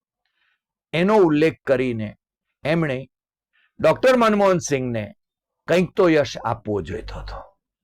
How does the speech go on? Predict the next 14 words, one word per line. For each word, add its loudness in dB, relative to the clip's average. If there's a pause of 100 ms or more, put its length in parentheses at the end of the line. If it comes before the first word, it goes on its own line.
યશભાગી -2
બનાવવા -2
જોઈતા -10
હતા. -14 (600)
પરંતુ -2 (420)
હું -6
જેમ -4
કહું 0
છું -2
હંમેશા, -2 (480)
નરેન્દ્ર 0
મોદી -2
ભાગ્યશાળી -2
છે -16